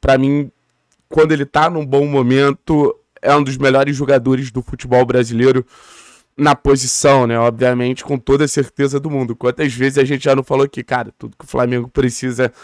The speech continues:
é um Eric, porque muito inteligente, preenchimento de meio campo, noção de cobertura, noção pra jogar em bloco baixo, transição,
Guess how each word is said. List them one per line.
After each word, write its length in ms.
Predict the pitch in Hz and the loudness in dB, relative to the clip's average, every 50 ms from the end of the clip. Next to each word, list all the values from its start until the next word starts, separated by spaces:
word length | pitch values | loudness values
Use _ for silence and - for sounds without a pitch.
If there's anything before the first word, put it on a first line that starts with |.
| - - - - - - | -20 -20 -20 -20 -4 0
é 100 | 135 143 | 2 2
um 160 | 147 139 131 | 2 2 2
Eric, 400 | 135 139 151 160 151 143 - - | 2 2 2 2 0 -2 -4 -8
porque 500 | 131 - 135 127 - - 139 143 135 - - _ _ _ _ 147 | -10 -10 -10 -10 -4 0 0 0 0 0 -4 _ _ _ _ -4
muito 240 | 165 190 202 - 196 | -2 -2 -2 -4 -6
inteligente, 760 | - - 196 190 190 160 139 151 151 160 180 185 165 - 160 | -4 -4 -2 -2 -2 -2 0 0 0 0 0 -2 -4 -6 -6
preenchimento 600 | - - 147 156 156 - 175 151 156 160 - _ | -4 -2 -2 -2 -4 -4 -4 -2 -2 -4 -4 _
de 60 | 170 | -4
meio 160 | 160 165 160 | -2 -2 -2
campo, 500 | 156 _ - 143 143 151 160 151 - - | -2 _ 0 0 2 2 0 -2 -4 -6
noção 300 | 139 139 135 - - 147 | -6 -4 -6 -6 -8 -10
de 80 | 147 - | -10 -10
cobertura, 720 | - 156 147 139 156 143 - _ - 135 143 151 139 135 | -12 -10 -6 -6 -6 -6 -8 _ -14 -12 -6 -4 -4 -4
noção 300 | 127 131 131 - - 131 | -4 -4 -6 -6 -6 -6
pra 140 | 127 - 131 | -6 -6 -6
jogar 200 | 127 139 139 143 | -6 -4 -4 -4
em 40 | 143 | -2
bloco 280 | 131 135 135 127 - | 0 -2 -2 -2 -4
baixo, 500 | - 120 127 127 131 139 156 - - - | -4 -2 0 2 2 2 0 0 -4 -12
transição, 800 | 143 - - 135 139 139 143 139 - - - 135 131 139 147 139 | -10 -8 -6 -6 -6 -6 -10 -14 -16 -12 -8 -6 -6 -6 -6 -8